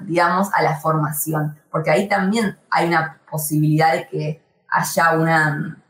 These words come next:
un quiebre, digamos, una separación vida-formación, como antes decíamos, racionalidad, emocionalidad, o como más temprano en la conversación dijimos teoría práctica.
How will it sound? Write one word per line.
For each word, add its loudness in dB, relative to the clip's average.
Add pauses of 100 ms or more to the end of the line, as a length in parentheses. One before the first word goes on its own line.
un 0
quiebre, 4
digamos, 0
una 0
separación -2
vida-formación, 2 (220)
como 0
antes 2
decíamos, 2
racionalidad, 0 (200)
emocionalidad, 0 (320)
o 4
como -2
más -4
temprano 2
en 0
la 0
conversación -6
dijimos -8
teoría 0
práctica. -4